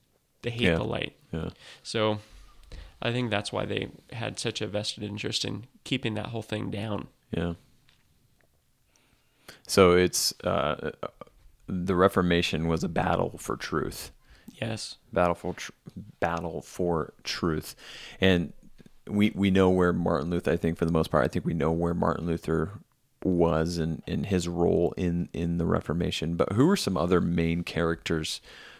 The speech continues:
Speaker 2: uh, who were vital to, to the Reformation?
Speaker 1: Yeah. And I'm gonna just throw out some names and a couple tidbits, but, um, if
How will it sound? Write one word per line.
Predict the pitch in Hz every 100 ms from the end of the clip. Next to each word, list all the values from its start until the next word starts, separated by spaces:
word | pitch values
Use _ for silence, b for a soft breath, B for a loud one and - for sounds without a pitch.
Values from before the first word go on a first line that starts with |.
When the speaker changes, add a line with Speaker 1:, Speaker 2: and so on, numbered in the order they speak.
| B
Speaker 2:
uh, | 85 71
who | 98
were | 92 87
vital | 90 85 82 82 80
to, | - 90 82 80 - - -
to | - 82 78 73 - _ _ _ _
the | 87 85
Reformation? | 87 - 80 85 76 - 78 - b b b b _ -
Speaker 1:
Yeah. | 135 131 135 B B B 151
And | 170 139 127 117 -
I'm | 131
gonna | 143 139
just | 113 117 - -
throw | - 127
out | 107
some | - 123
names | 107 110 113
and | 110 104
a | -
couple | - 113 101
tidbits, | - 101 117 123 - - -
but, | 131 113 104 - -
um, | 131 110 110 139 -
if | - -